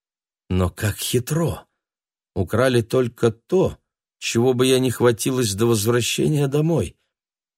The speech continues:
Мой пояс с золотой пряжкой, серебряную цепочку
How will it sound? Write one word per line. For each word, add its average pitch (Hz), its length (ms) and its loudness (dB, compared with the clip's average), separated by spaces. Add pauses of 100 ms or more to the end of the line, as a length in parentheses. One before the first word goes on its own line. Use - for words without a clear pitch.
Мой 92 200 2
пояс 95 640 2
с 95 60 -6
золотой 92 580 0
пряжкой, 131 640 -2 (360)
серебряную 113 720 2
цепочку 101 920 -2